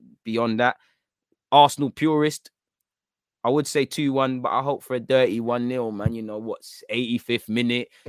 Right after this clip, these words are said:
We get a corner, Gabriel header, set piece, F C. You know, Liverpool are gonna be spot on over set pieces 'cause they were quite poor over those set pieces against West Ham.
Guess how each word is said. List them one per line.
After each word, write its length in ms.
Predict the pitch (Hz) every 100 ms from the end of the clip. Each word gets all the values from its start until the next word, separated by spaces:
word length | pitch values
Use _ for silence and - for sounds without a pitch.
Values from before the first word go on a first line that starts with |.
| 101
We 100 | 117
get 220 | 113 113
a 60 | 120
corner, 500 | - 139 135 131 127
Gabriel 600 | 123 135 123 127 139 123
header, 280 | 135 127 131
set 320 | - 139 -
piece, 340 | - 135 127 135
F 100 | 123
C. 220 | - 139
You 120 | 131
know, 140 | 143
Liverpool 320 | 147 139 131 135
are 60 |
gonna 200 | 131 131
be 120 | 120
spot 260 | 117 - 147
on 140 | 131 127
over 220 | 117 110
set 260 | - -
pieces 340 | - 117 - 104
'cause 140 | 110
they 100 | 113
were 140 | 123 117
quite 240 | 135 127 -
poor 280 | 151 135
over 220 | 127 117 117
those 240 | 117 107
set 180 | 113 -
pieces 360 | 120 107 110
against 360 | 110 107 110 -
West 220 | 110 -
Ham. 180 | 117